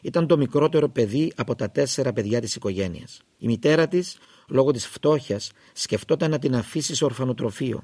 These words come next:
αλλά μετά από θαυματουργική επέμβαση την κράτησε. Βαπτίστηκε Ματρόνα προς τιμή της Οσίας Ματρώνας από την Κωνσταντινούπολη. Από νεαρή η Ματρόνα αγωνιζόταν με πίστη και προσευχή.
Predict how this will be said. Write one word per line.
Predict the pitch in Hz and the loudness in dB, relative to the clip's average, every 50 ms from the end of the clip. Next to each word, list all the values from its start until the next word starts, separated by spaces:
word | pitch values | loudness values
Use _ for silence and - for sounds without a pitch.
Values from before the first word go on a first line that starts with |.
| _ - | _ -6
αλλά | - 101 113 110 | -2 0 0 2
μετά | 110 110 104 - 143 | 0 0 0 0 -2
από | 143 131 143 | 0 0 -2
θαυματουργική | - 131 113 110 120 113 107 120 104 95 104 98 - - 131 | -4 -4 -2 -2 -2 0 0 -2 -2 -2 -4 -4 0 2 2
επέμβαση | 123 - - 139 151 160 143 170 160 - - 190 185 196 _ _ _ _ _ | 2 2 2 2 2 2 0 -2 -2 -2 -2 -2 -4 -4 _ _ _ _ _
την | - - 107 | -8 -6 -4
κράτησε. | 98 123 120 113 104 - - - - - - _ _ _ _ _ _ _ | 0 0 0 0 0 -4 -8 -12 -12 -12 -14 _ _ _ _ _ _ _
Βαπτίστηκε | - 95 90 - - 151 - - 131 110 127 117 104 - | -8 -8 -6 -4 -4 -4 -2 -2 -2 0 2 0 0 0
Ματρόνα | - 101 87 82 - - 101 107 135 165 175 185 196 208 - _ _ - - - - | -4 -6 -6 -6 -6 -4 0 2 2 2 2 0 -2 -4 -8 _ _ -20 -20 -16 -6
προς | - 131 135 - - | -2 -2 -2 0 0
τιμή | - 127 147 175 | 0 0 0 0
της | 175 160 - | 0 0 -2
Οσίας | 139 - - - 147 | -2 0 2 0 2
Ματρώνας | 127 139 127 - - 127 143 143 139 139 135 131 131 - _ _ _ - - | 2 0 -2 0 0 2 2 2 2 0 -2 -4 -6 -10 _ _ _ -14 -8
από | - 117 110 123 | -6 -4 -4 -2
την | 110 120 113 | -4 -2 -4
Κωνσταντινούπολη. | 113 107 - 117 104 113 107 101 95 87 - - - _ _ _ _ _ - - | -4 -4 -4 -4 -2 -2 -2 -2 -2 -4 -8 -12 -14 _ _ _ _ _ -4 -4
Από | 120 - - 120 | -2 0 2 2
νεαρή | 113 117 117 113 110 127 175 214 | 2 4 2 2 2 2 2 2
η | 208 | 2
Ματρόνα | 160 120 95 - - 107 127 127 113 101 95 95 110 - _ _ _ _ | 0 0 -2 -2 -2 0 2 2 2 0 -2 -4 -6 -10 _ _ _ _
αγωνιζόταν | - - 113 110 117 117 117 107 95 104 151 170 170 180 156 | -4 -2 0 2 4 4 2 2 0 2 0 2 2 2 2
με | 131 117 | 2 2
πίστη | 92 - 165 156 - - | 2 2 0 0 0 -4
και | 165 151 | -4 -4
προσευχή. | 120 127 120 - - 113 - - - 113 90 | -4 -2 -4 -2 -2 -4 -4 -4 -6 -6 -6